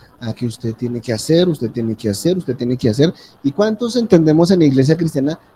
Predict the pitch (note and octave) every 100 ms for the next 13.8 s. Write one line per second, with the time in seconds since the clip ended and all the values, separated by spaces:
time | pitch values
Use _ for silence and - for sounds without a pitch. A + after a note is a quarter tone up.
0 | - D#3 D3+ C#3+ C3 D3 C#3+ A#2 B2+ C#3
1 | D3 _ _ D#3 E3 E3+ E3+ D#3+ E3 -
2 | B2+ A2+ C3+ D#3 C3 C3+ C3+ D#3+ E3+ -
3 | F#3 G#3 A3+ - B2 _ _ _ _ _
4 | _ _ _ - A#3+ D#4+ _ _ _ _
5 | _ G#3 B3+ C#4+ C#4 A3 G#3 A#3+ A3+ E3+
6 | D#3+ D3+ E3 E3+ F#3+ F#3+ F#3+ G#3 G3 A3
7 | G3 A3 G#3 D3+ F#3+ G3 E3 C#3 - _
8 | _ _ - B2+ B2+ D3+ D3+ D#3 D3+ D#3
9 | D3 D3 D#3 B2+ - A#2 A#2 C3+ C3+ C3
10 | B2 A#2 A#2 A2+ A2+ - C3 C3 B2 A#2
11 | - F#2+ A2+ A#2+ B2 B2 B2+ B2+ C#3+ F3
12 | F#3 A3+ A#3 C#4 - _ _ - C#3+ -
13 | C3+ D3+ E3 A2+ A#2+ C#3+ E3